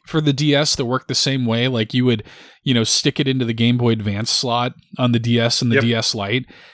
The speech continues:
Speaker 1: and, um, they did a Guitar Hero thing, which had, like, a little Guitar Hero fretboard, and you would hold your D S like a book.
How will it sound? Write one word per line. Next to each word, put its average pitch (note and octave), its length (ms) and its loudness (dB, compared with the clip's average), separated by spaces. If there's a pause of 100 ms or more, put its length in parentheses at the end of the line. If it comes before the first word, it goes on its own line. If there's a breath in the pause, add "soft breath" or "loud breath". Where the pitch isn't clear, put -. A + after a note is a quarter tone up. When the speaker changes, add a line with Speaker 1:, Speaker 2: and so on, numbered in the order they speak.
(200 loud breath)
Speaker 1:
and, C3+ 320 0
um, A2+ 480 0
they C#3+ 180 2
did E3 160 2
a G#3+ 40 2
Guitar F3 420 0
Hero D#3 300 2
thing, A#2+ 360 0
which A#2+ 180 0
had, D3+ 500 -2
like, A#2 320 0
a A#2+ 100 -8
little B2 360 2
Guitar B2+ 380 -2
Hero C#3+ 220 2
fretboard, A2+ 520 -4
and A2+ 80 -4
you A2+ 80 2
would A#2 80 0
hold B2 240 -2
your C3 80 2
D B2+ 180 -2
S C3+ 180 -2
like C3 140 -4
a B2+ 40 -4
book. B2+ 440 -2